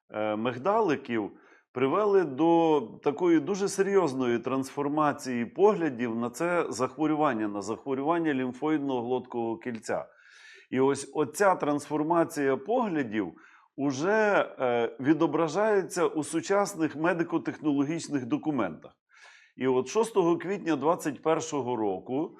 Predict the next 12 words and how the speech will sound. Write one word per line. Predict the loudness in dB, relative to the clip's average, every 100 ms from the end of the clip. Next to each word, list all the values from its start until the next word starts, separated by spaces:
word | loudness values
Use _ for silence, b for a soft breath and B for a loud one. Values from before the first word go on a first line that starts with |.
| B B
згідно | -6 -4 -2 -2
наказу | -2 0 -2 0 -2
моз | 0 -2 -2
України, | -6 -2 -2 -2 -4 -4 -4 -6 B B B -6
була | 2 4 4
затверджена | 0 0 0 0 0 0 -2
клінічна | -2 -2 -2 -4 -6 -4 -2
настанова, | -4 -2 -2 0 0 0
яка | -2 -2 -2
заснована | -4 -4 -4 -2 -2 -2 -2
на | -2 -2
доказах, | 0 -2 -2 -2 -2 -4